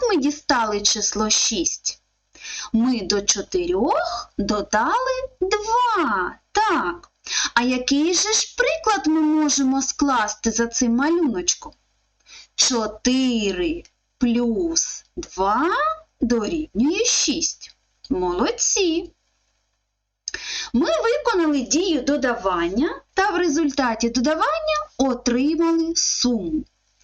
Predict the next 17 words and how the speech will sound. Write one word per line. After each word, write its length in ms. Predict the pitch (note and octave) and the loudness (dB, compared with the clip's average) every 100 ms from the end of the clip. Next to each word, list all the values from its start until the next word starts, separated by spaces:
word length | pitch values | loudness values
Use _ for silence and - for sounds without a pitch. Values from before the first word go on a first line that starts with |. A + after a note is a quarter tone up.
| - - - | -12 -12 -4
Сума 680 | - - - C#4 C4+ A3 G3+ | -2 0 2 2 2 0 0
додавання 840 | G3 G3+ A3 A3+ E4+ C#5 D5 C#5+ G4 | 0 0 0 2 0 -2 -2 0 2
дорівнює 880 | B3 A#3 G#3 A3 A#3 C4 D4 E4+ F4 | 2 0 2 2 2 2 2 0 0
шести, 840 | - - G#4 - - A4+ E4+ - _ | 0 0 -2 -4 -2 0 0 -2 _
тому 240 | A#3+ B3 | 0 2
що 240 | C4 - C4 | 0 0 2
ми 160 | B3+ | 2
чотири 720 | B3 C#4+ C4 - C4+ A3+ G#3+ - | 2 0 -2 0 0 0 -2 0
і 100 | A#3+ | -2
два 340 | G3+ A3+ A3 | 0 0 0
між 300 | G3 G3 - | 0 0 0
собою 440 | - G3 G3+ F#3 F3+ | 0 -2 -2 -2 -4
додали 680 | F3+ F3 B3+ A4+ D#5 E4+ - | -4 0 0 2 0 -2 -2
і 240 | - C5 F4+ | -2 0 0
отримали 760 | C4 - A3+ A#3+ C4 C4+ C4+ | 0 -2 0 2 2 2 0
шість. 720 | C#4 - - G3+ D3 - - _ | 0 0 0 -2 -2 -4 -6 _
Шість — 720 | - - C4+ G4+ D#5+ - | 0 2 0 0 -4 -8